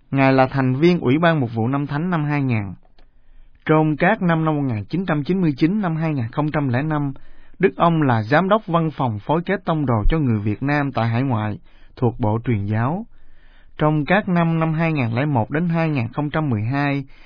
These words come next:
Đức ông là Cố vấn Hội đồng Tòa Thánh Đối thoại Liên tôn.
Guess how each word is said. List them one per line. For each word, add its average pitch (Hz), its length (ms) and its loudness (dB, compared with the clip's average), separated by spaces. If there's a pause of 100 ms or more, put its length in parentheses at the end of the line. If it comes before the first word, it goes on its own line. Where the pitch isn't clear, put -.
(180)
Đức 190 200 4
ông 165 240 2
là 123 160 0 (100)
Cố 175 180 4
vấn 190 240 2
Hội 143 160 0
đồng 113 180 0
Tòa 104 200 -2
Thánh 139 240 -4
Đối 170 140 -2
thoại 120 180 -6
Liên 127 240 0
tôn. 131 360 0